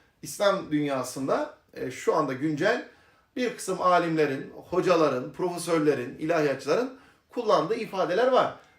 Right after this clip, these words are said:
Bunların hepsini umumen okuyup anlayıp idrak ettikten sonra başlıklar halinde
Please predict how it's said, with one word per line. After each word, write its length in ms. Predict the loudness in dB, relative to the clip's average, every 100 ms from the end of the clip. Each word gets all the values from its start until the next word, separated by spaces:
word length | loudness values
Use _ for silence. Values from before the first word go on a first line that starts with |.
| _
Bunların 420 | -4 2 4 4
hepsini 380 | 2 -2 -4 -6
umumen 340 | -4 -4 -4 -4
okuyup 360 | -4 -6 -4
anlayıp 380 | -2 0 -2 -4
idrak 340 | -2 0 0
ettikten 420 | -2 -10 -14 -10 -8
sonra 440 | -6 0 0 -2 -10 -20 _ 0
başlıklar 580 | 2 2 0 2 2 4
halinde 680 | 4 4 2 0 0 -4